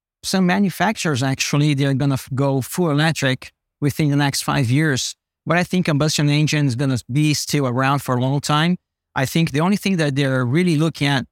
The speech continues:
big time, which is very important, is to have a combustion engine system that is not as aggressive towards the nature as nowadays. They talk about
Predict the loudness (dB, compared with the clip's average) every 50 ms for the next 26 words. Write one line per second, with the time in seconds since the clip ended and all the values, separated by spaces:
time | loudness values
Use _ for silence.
0 | _ _ -4 -2 -2 -2 -2 -2 -2 0 0 2 0 0 0 0 -2 0 0 0
1 | 0 0 -2 -2 -2 -2 -2 0 0 0 0 0 -2 -4 _ _ _ _ -4 -2
2 | 0 0 2 2 2 2 0 -2 -4 -4 -8 _ 0 0 2 2 0 0 0 0
3 | 2 2 2 2 2 2 2 0 0 0 -2 -2 -2 0 0 0 2 2 2 0
4 | -2 -2 -2 -2 -4 -2 -2 -2 0 0 0 0 0 -2 -2 -4 -4 -4 -4 -2
5 | 0 0 0 0 -2 -2 -2 -4 -4 -6 -10 -18 _ _ _ _ _ _ 0 2
6 | 2 2 2 0 0 0 0 0 2 2 2 2 0 -2 -2 0 0 0 0 0
7 | 0 0 0 0 0 -2 -4 _ _ _ _ -4 -2 -2 -2 -2 -6 -8 -4 _
8 | 0 2 2 2 0 0 -2 -4 -6 -6 -6 -8 -8 -8 -10 _ _ _ _ -2
9 | -2 -2 0 0 -2 -2 0 -2 -2 -2 -2 -2